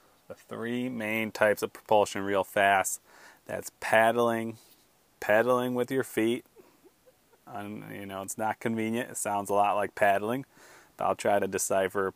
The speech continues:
paddling versus pedaling. And then we have motors. Uh, motors have been a big topic lately in kayak fishing.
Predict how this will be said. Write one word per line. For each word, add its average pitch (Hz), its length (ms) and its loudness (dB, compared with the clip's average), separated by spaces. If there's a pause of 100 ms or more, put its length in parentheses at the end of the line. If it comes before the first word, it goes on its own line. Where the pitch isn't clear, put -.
paddling 101 560 2
versus 95 320 -8 (200)
pedaling. 98 720 4 (680)
And 95 260 -2
then 98 220 0
we 98 100 -2
have 95 180 4
motors. 90 840 0 (180)
Uh, 90 200 -12
motors 90 460 -8
have 92 200 -10
been 87 340 -10 (200)
a - 280 -14 (140)
big 98 360 -6 (200)
topic 92 520 -8 (100)
lately 90 720 -12
in 85 340 -14
kayak 87 440 -10
fishing. - 400 -14